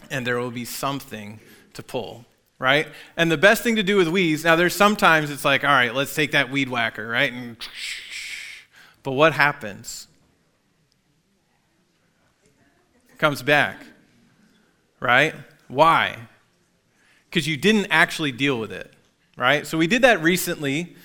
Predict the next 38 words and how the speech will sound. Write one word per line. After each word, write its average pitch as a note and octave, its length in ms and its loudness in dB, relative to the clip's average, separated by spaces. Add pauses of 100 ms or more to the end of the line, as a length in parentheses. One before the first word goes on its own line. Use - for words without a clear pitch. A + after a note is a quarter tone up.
(380)
That's C#3+ 160 -4
like, C3 240 0
there's C#3 180 -2
an C#3+ 80 -4
area C#3+ 320 2
that C3 140 -4
grows C3 280 0
up, B2+ 140 0
and C3 80 -6
I C3+ 80 0
don't A#2+ 80 -4
know A2+ 80 -10
that A2+ 80 -10
we A2 120 -10
could A2+ 120 -14
ever A2 160 -10
get A2 160 -10
everything G#2+ 420 -12
out G2+ 180 -12
unless G#2+ 260 -14
we, G#2+ 100 -10
like, G2+ 400 -12 (260)
dropped G#2 260 -10
a - 20 -16
bomb G#2 340 -10
there G2+ 240 -12
or G#2 40 -16
something, G#2 500 -16 (640)
which - 100 -6
is D#3+ 140 0
advisable. C3 520 0
It's A2+ 120 -8
very B2+ 180 2
close B2+ 240 -8
to B2+ 80 -6
our A2+ 60 -6
neighbor's A#2 540 -12
fence. A#2+ 500 -12